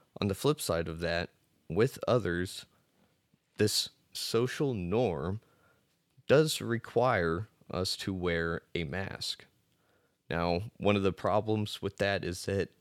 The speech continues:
after you wear a mask for long enough, your skin will grow around it. And it's not you, but now it is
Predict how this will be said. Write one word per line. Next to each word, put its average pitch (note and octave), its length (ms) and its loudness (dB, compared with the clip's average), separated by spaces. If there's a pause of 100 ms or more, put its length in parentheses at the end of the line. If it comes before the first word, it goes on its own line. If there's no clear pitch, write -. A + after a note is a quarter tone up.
(140)
after B2 360 -2
you G2 200 -4
wear F#2 420 2
a - 120 -4
mask F2 560 -4
for - 260 -10
long D#2+ 280 -2
enough, - 500 -8 (600)
your G2+ 120 -4
skin A2+ 720 2
will F#2 160 -2
grow E2 480 -2 (160)
around C#2+ 480 -4
it. - 160 -12 (840)
And F#2+ 360 0 (200)
it's - 300 -6
not F2 420 0
you, G#2 420 0 (140)
but F#2+ 180 -2
now G#2+ 320 0
it G#2 260 0
is F#2+ 420 -2